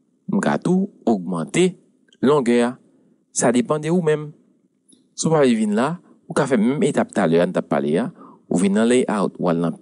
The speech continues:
page setup. Vwala. Epi, ou jis defini longè avèk lajè pa bò isit. Ou byen tou,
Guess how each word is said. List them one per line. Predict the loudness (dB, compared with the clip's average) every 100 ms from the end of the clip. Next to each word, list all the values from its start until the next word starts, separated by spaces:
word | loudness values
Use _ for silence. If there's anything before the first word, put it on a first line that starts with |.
| -2
page | -2 -4 -6
setup. | -4 0 0 0 -4 -20 _ _ _ _ _ _ _ _ _ _ _ _ _ -4
Vwala. | 0 0 -2 -6 -20 -20 -4
Epi, | -2 0 -2 0
ou | 0
jis | 0 0
defini | -2 -2 -4 -2 -4 -6 -2
longè | 0 0 0 2 0 -2 -8 _ _ _ _ -6
avèk | -2 0 0
lajè | 0 0 0 0
pa | 0
bò | 2 0
isit. | 0 -4 -4 _ _ _ -20 -20 -20 _
Ou | -2
byen | 2 2 0
tou, | -2